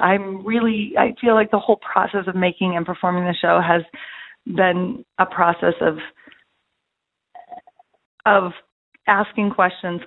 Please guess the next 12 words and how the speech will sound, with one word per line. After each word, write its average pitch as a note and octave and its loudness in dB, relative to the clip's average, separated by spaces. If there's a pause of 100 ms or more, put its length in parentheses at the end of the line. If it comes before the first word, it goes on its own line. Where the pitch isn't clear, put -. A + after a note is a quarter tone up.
(140)
clarifying G3 2
my E3+ 2
questions, E3 0 (880)
deepening G#3 4
my E3+ 4
<laughs> E3+ -6
questions, G#3+ 4 (520)
uh, E3+ 4 (160)
try, G#3+ 4 (240)
and A3+ 2
so, G#3+ 6
uh, - 2